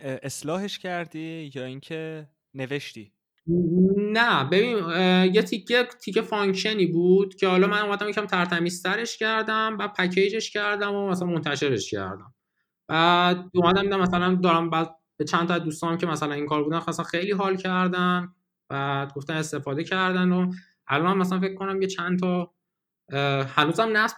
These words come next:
Speaker 2: داره توی ام پی ام، یعنی مردم دارن استفاده می‌کنن، نصبش کاملاً معلومه.
Speaker 1: از تجربهٔ دلچسبی بوده.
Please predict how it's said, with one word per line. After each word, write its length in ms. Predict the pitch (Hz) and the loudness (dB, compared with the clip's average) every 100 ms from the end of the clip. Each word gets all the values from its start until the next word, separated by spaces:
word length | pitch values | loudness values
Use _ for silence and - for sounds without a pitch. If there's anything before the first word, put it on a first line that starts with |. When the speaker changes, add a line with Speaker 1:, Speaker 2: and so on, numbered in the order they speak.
| - | -8
Speaker 2:
داره 140 | 254 | -8
توی 180 | 254 185 | -2 0
ام 180 | 143 117 | 0 -2
پی 200 | 113 107 | -4 -6
ام، 180 | 92 92 | -6 -8
یعنی 120 | 123 156 | -6 -2
مردم 360 | 165 156 185 | -2 0 -2
دارن 200 | 196 185 | 0 0
استفاده 520 | 202 185 165 160 156 | -2 -6 -6 -2 -2
می‌کنن، 540 | 190 147 113 107 113 127 139 147 | 0 -2 -4 -8 -8 -8 -10 -6
نصبش 340 | 151 - 190 | -6 -6 -10
کاملاً 360 | - 156 147 165 | -8 -8 -6 -2
معلومه. 540 | 180 156 131 170 110 - _ _ _ _ _ - | 0 0 0 -2 -4 -8 _ _ _ _ _ -20
Speaker 1:
از 60 | |
تجربهٔ 460 | - 135 127 135 165 | -8 -8 -6 -6 -4
دلچسبی 520 | 180 147 170 170 123 | -4 -4 -6 -6 -10
بوده. 300 | 110 110 107 | -12 -12 -14